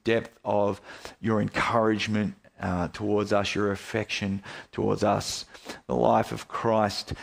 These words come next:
uh, reveals that you're a God who can sympathize with us. And this whole picture of Jesus, the self-disclosure of God to humanity, is the picture that should animate our lives together. And we pray that more and more,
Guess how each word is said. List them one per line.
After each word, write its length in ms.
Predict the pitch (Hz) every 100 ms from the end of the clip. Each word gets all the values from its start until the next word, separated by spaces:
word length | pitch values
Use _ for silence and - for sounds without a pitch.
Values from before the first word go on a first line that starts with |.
| - - -
uh, 380 | 113 113 113 -
reveals 600 | 104 101 107 110 104 101
that 120 | 98
you're 340 | 98 110 110 104
a 40 |
God 400 | 98 104 104 98
who 100 | 95
can 200 | - 98
sympathize 1000 | - - 127 117 104 110 104 101 98 -
with 140 | 92
us. 240 | 98 98 -
And 80 | 104
this 100 | -
whole 380 | 131 131 120
picture 640 | 107 - - 120 - 104 101
of 160 | 90
Jesus, 600 | - 90 90 101 - - - _ _ - _
the 80 | 107
self-disclosure 1080 | - 127 120 117 117 - 110 113 110 104 104
of 140 | 101
God 280 | - 107 98
to 60 | 101
humanity, 680 | - 101 101 101 101 95 - - - - _ _ -
is 120 | 98
the 80 | 107
picture 580 | - - 113 - 117 110
that 120 | -
should 220 | - 101
animate 560 | 107 110 113 110 107 101
our 260 | 110 110
lives 600 | 110 107 107 107 113 - - _ _ _ _
together. 640 | - 101 98 95 87 92 - -
And 140 | 104
we 100 | 101
pray 520 | - 117 110 113 113 -
that 140 | 98 104
more 260 | 107 107
and 100 | 101
more, 360 | 104 117 147